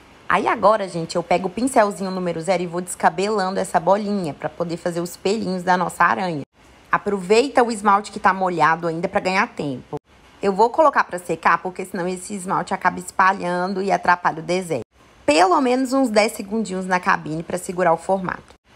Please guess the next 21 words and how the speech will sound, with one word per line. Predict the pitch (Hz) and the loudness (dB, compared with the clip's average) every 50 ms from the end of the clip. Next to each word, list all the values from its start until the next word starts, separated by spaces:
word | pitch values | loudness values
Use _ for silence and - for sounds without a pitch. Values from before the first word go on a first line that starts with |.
| - _ - _ - - | -20 _ -20 _ -4 -2
Agora | 185 190 196 196 214 | 2 2 4 2 2
eu | |
vou | 202 214 | 0 0
fazer | 214 233 208 185 196 | 0 0 2 4 4
as | 196 196 - | 2 2 2
patinhas | - 196 208 247 - - - 196 202 196 196 180 | 2 2 2 2 -2 -8 -8 -6 -4 -4 0 4
da | 190 156 | 4 4
aranha. | 170 196 214 208 165 147 143 143 | 4 4 0 -2 -4 -4 -2 -2
Eu | 151 | -4
vou | 156 180 | -4 -4
fazer | 175 - 220 202 202 226 226 226 - - | -2 0 0 2 2 0 0 -2 -4 -2
três | 277 - 269 349 392 | 0 2 2 0 0
tracinhos | - - 359 339 339 330 - - 277 254 240 226 226 220 185 | 0 0 2 2 0 0 -4 -4 -2 -2 0 0 -2 -2 -4
de | 190 | -6
um | 190 185 180 | -6 -2 2
lado | 170 170 185 214 240 277 | 2 4 4 2 0 -2
e | |
três | 254 254 262 277 262 | -4 -2 -4 -2 0
tracinhos | - 254 247 254 254 - 254 247 233 214 | 0 0 0 0 -2 -4 -4 -4 -4 -4
do | 220 254 | -4 -2
outro. | 254 240 220 185 156 147 143 - - - 135 | 0 2 2 2 0 -2 -6 -12 -14 -14 -14